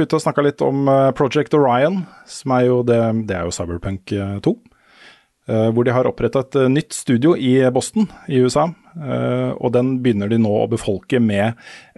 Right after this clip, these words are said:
ganske crack team av, eh, av spillutviklere. Også fra før av så vet vi at, eh, mange av de mest sentrale folka på Cyberpunk tjue syttisju er med i, i dette selskapet. Det inkluderer, eh, eh, Gabriel Amatangelo,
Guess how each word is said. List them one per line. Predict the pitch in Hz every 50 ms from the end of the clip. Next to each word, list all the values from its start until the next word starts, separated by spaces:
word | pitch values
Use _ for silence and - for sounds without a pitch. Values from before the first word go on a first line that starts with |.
| - 98
ganske | 113 110 107 - - 185 180 175 170 -
crack | - 156 139 - - -
team | - 147 151 175 185 165
av, | 147 139 139 139 131 139
eh, | 135 135 135 135 135 139
av | - 135 127 127 127 131 127 131 123
spillutviklere. | - 135 110 110 117 110 113 101 117 127 156 196 185 185
Også | 185 123 - - 139
fra | 143 139
før | - 139 113 110
av | 143 131
så | - 147
vet | 127 117 107 -
vi | 120 120
at, | 120 117 - -
eh, | 127 123 123 123
mange | 135 139 139 123 107 101 113
av | 139 139 131
de | 123 120
mest | 117 113 - 131
sentrale | 120 - 120 104 110 -
folka | 127 107 - - 117 -
på | - 127
Cyberpunk | - 107 98 98 101 120 120 113
tjue | - 120 104 -
syttisju | 104 - - 107 151 165
er | - 110 107 98
med | 95 117 160 175 160 _ -
i, | 139 127 123 120 127 - - 123
i | 123
dette | 113 113 - -
selskapet. | - - 107 - - 104 98 - 160 202 - _ _ _ _ _ - - - - - - - - - _ _ _ _ -
Det | 117 117 123 131
inkluderer, | 123 113 - 143 127 120 107 101 98 131 143 147
eh, | 147 139 135 131 131 131 127 127 131 131 127 127 127 127 - - 131
eh, | 123 120 123 123 123 123 123 123 123
Gabriel | 117 117 110 107 113 117 117 117 117 120 117 113 117 -
Amatangelo, | - 113 113 113 117 - _ _ _ - 120 117 113 110 110 110 110 104 117 107 113 143 175 214 202